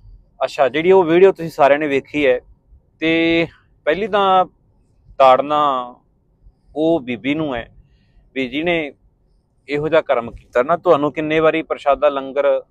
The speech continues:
ਗੁਰੂ ਘਰ ਚੋਂ ਮਿਲਿਆ ਹੋਣਾ, ਜਦੋਂ ਆਹ corona ਹੋਇਆ, ਤੁਸੀਂ ਵੇਖਿਆ ਹੋਣਾ ਨਾ, ਅਹ, ਲੱਖਾਂ ਬੱਚਿਆਂ ਨੇ, ਸਟੂਡੈਂਟਾਂ ਨੇ ਜਿਹੜਾ ਗੁਰੂ ਘਰਾਂ ਚੋਂ ਪ੍ਰਸ਼ਾਦਾ ਛਕਿਆ, ਲੱਖਾਂ ਦੇ ਘਰਾਂ ਵਿੱਚ ਜਾ ਕੇ ਗੁਰੂ ਘਰ ਵਾਲੇ ਸ-,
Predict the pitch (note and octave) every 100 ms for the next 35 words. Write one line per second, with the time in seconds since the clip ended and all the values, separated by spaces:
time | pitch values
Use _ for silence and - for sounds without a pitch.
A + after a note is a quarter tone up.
0 | A#2+ A2 C3+ C#3+ D#3 B2+ C3+ B2 B2 B2
1 | A#2+ A#2 A#2+ B2 C#3 C#3 B2+ B2 C3 B2+
2 | A#2+ G2+ G2+ _ _ _ _ _ - B2
3 | B2 B2 - C#3+ C#3 C3 D3+ E3+ _ _
4 | _ _ _ - A#2+ B2 B2 A#2 C#3 -
5 | F#3 F3+ F3 D#3 C3+ - D3+ D3 D3 D3
6 | C3+ - C3+ C3 C3+ C#3+ C#3 C3+ C#3+ D3
7 | A#2 B2+ C3 C#3 B2+ A#2 B2 - - G#2+
8 | A2 A2 F#2+ F#2+ - _ _ _ _ _
9 | _ A#2 - D#3+ D#3+ E3 - D#3 A#2+ C3
10 | D#3 E3+ D#3+ D3+ D#3 D3+ D3 D#3 C3+ B2
11 | B2+ C3+ C3 -